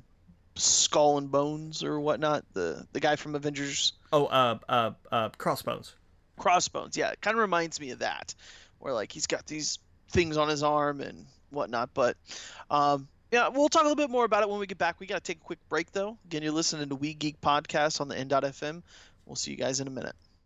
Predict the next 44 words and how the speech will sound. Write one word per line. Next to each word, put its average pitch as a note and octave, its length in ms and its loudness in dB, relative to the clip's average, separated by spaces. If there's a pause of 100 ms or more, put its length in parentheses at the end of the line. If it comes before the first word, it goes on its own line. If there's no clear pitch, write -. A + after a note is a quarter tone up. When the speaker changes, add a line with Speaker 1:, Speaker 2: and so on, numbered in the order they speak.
(180)
Speaker 1:
Welcome F3+ 640 -4
back F#3 340 0
to E3 100 -8
We D#3 160 -8
Geek E3 320 -10
Podcast F3 720 -4
on D3+ 80 -2
the D3 100 0
N D3+ 240 -4
dot D3 280 2
F D3+ 260 0
M. D#3 340 -4 (320)
And, C3+ 280 -4
uh, C3 80 -2
before C3+ 280 0
the C3 80 -6
break, C3 300 -2
we C3 60 -6
talked B2+ 300 -4
a - 40 -8
little A2+ 240 -6
bit - 160 -8
about, - 540 2 (400)
uh, C#2+ 400 0 (100)
Spider-Man. C#3+ 540 0 (180)
And C#3 260 -4
I - 80 0
don't C4+ 120 4
know, G#3+ 160 0
I, E3+ 240 4
I - 20 0
thought, A#3 240 4 (140)
you F#3 100 -10
know, D#3 300 -6
I F3+ 60 -2
thought F#3+ 120 2
he F3 80 4
looked E3 140 -4
pretty D#3 160 -8
good - 160 -6
for - 80 -10
the D3+ 80 -4
Shocker. C3 480 2
Um, C3+ 360 -4